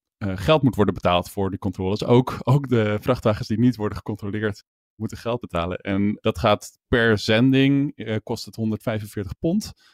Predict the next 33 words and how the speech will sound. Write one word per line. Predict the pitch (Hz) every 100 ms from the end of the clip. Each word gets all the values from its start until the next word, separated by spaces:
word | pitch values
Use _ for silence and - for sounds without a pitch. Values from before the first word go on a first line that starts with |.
| _
Ehm, | - 101 98 95 95 104
wat | 107 107
op | -
zich | 113 -
prima | 113 104 95
is | 98
als | 98
je | -
een | 101
grote | 101 95 -
zending | 101 101 92
hebt. | 87 - - _ _ _ _
Eh, | 98 90
maar | 95
als | 101 101
je | 101
een | 107
M |
K | 101
B-bedrijf | 101 117 113 101 98 95
bent | 92 90 95 -
wat | 95 -
veel | - 117 101 104 -
kleine | - 110 123
zendingen | 104 95 95 92
verwerkt, | - 90 90 92 - -
dan, | 92 92 98 -
eh, | 98 90
dan | 98 98
is | 98
dat | 104
heel | 107 101
duur. | 110 110 95